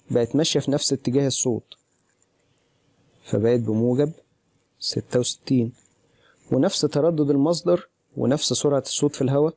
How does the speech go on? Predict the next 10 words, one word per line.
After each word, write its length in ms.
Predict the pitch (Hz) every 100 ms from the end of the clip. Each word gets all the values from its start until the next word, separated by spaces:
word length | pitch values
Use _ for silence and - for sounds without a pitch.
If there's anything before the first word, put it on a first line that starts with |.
| _ _ _
هجيب 440 | 127 117 135 127 120 - _ _ _ _ _ _ _ 135
ال 140 | 123
اف 220 | 139 -
دي. 220 | 104 101 - _ _ _ _ _ _ _ - _ _ _ _ _ _ - - _ _ _ _ _ _
فدي 360 | - 131 135
كده 260 | 180 160 147
أفكار 300 | - - 160
مختلفة 500 | 131 - 143 143 123
عن 260 | 117 135 131 _ _ _ -
دوبلر 500 | 139 139 123 120